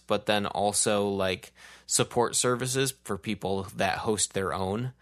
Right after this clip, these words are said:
like handling the dynamic D N S stuff,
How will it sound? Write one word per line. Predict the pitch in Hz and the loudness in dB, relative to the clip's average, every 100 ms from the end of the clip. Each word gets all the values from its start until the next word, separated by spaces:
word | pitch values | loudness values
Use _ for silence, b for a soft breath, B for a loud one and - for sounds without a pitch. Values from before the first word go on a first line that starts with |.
| b b b | b b b
like | - 101 | -2 -2
handling | - 113 107 104 104 104 101 | 2 2 2 2 2 2 0
the | 95 104 98 | 0 0 0
dynamic | 95 104 98 98 95 | 0 0 2 2 0
D | - 101 | 0 0
N | 95 | 0
S | 92 104 | 0 0
stuff, | - 107 110 - - | 2 2 0 -4 -16